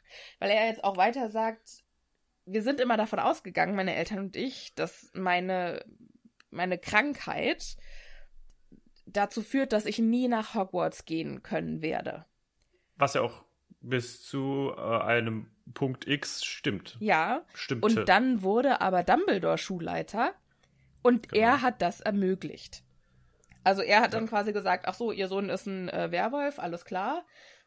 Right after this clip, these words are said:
Speaker 1: Äh, kein Problem, dann pflanze ich jetzt hier die peitschende Weide und buddel einen Tunnel unten drunter und stelle ans andere Ende ein Haus und da kann der sich jeden Monat verwandeln. Gar kein Ding.“
Speaker 2: Genau.
Speaker 1: Und dann hat er Lupin quasi was ermöglicht, von dem er sein ganzes Leben dachte, dass er das nicht haben könnte.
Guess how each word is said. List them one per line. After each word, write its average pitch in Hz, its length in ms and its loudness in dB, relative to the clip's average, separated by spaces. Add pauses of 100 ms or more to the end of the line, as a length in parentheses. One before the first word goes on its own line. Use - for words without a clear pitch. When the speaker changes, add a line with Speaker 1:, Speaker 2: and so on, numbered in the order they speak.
(120)
Speaker 1:
Äh, 202 240 2
kein 220 220 0
Problem, 190 440 0
dann 247 160 2
pflanze 202 300 0
ich 202 60 -6
jetzt 180 200 -2
hier 208 100 -2
die 185 100 -6
peitschende 175 460 -2
Weide 285 460 2
und 214 180 0
buddel 202 240 2
einen 175 140 -2
Tunnel 302 260 0
unten 302 240 -4
drunter 311 380 0
und 220 100 -2
stelle 185 180 0
ans 175 140 -4
andere 180 280 -4
Ende 160 200 -2
ein 165 100 -2
Haus 381 260 2
und 330 60 0
da 311 120 4
kann 285 180 -2
der 277 100 2
sich 247 180 0
jeden 247 160 2
Monat 208 260 2
verwandeln. - 480 -6
Gar 440 140 6
kein 277 260 0
Ding.“ - 240 -6 (840)
Speaker 2:
Genau. 101 400 -4
Speaker 1:
Und 214 100 2
dann 233 160 4
hat 269 200 4
er 247 100 4
Lupin 285 480 2
quasi 247 360 4
was 233 160 4
ermöglicht, 262 580 0
von 226 180 -2
dem 220 140 0
er 208 80 0
sein 190 200 2
ganzes 226 340 0
Leben 208 260 -2
dachte, 190 340 -4
dass - 540 -4
er 180 80 0
das 180 240 2
nicht 185 200 -2
haben 170 260 -4
könnte. - 460 -16